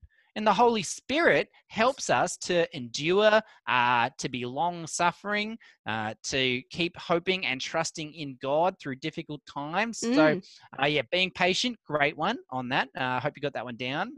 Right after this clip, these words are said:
Speaker 1: Uh, uh, the last one is, uh, well, I, I'm not gonna lie, Ash, I, uh, I might have, might have borrowed this one. Uh, I saw that,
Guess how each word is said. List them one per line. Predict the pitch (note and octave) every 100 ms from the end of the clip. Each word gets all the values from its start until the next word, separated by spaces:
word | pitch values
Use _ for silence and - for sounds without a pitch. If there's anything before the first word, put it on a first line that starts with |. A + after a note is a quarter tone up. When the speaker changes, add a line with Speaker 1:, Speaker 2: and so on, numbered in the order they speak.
| -
Speaker 1:
Uh, | A2 - _
uh, | D3+ C#3 D3
the | D#3
last | F3 F#3+ G#3+ A3
one | A3+
is, | G3+ D#3 F3 - - _ _ -
uh, |
well, | D3 E3 D#3+
I, | F3+ F#3+
I'm | E3+
not | F3
gonna | F3+ D3+
lie, | C3+ B2
Ash, | C3 -
I, | C#3+ B2+
uh, | B2+ A#2 -
I | B2+
might | C3+
have, | B2 A2+ -
might | C#3
have | A2+
borrowed | - A#2+ A2+ G#2+ G#2
this | F#2+ -
one. | F#2+ A2 E3+ _ _ _
Uh, | G#2 G2+ G#2 G2+ G2 G2 F#2
I | G#2+
saw | - B2+ A2+
that, | A2 G#2+